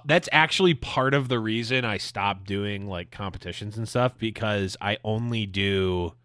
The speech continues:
like, I, I, I would do, like, an F N M or that type of thing where it's just, like, I don't care if I win, but, like, c-,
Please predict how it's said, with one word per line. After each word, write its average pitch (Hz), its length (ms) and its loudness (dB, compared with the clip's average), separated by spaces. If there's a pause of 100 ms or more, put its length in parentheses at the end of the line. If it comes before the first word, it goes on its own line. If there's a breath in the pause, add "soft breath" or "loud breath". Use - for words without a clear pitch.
(640)
like, 160 140 6
I, 156 340 0
I, 160 60 0
I 170 40 4
would 160 140 4
do, 127 180 4
like, 107 200 0
an 98 80 -4
F 92 180 -4
N 90 80 -6
M 87 180 -6
or 82 100 -4
that 85 220 -8
type - 280 -6
of 95 160 -6
thing 98 320 -6
where 85 140 -2
it's - 160 -8
just, - 100 -12
like, 85 100 -10
I 82 80 -6
don't 85 160 -10
care 87 180 -6
if 85 100 -8
I 90 80 -6
win, 85 200 -8
but, 95 120 -6
like, 90 220 -4 (140)
c-, - 80 -10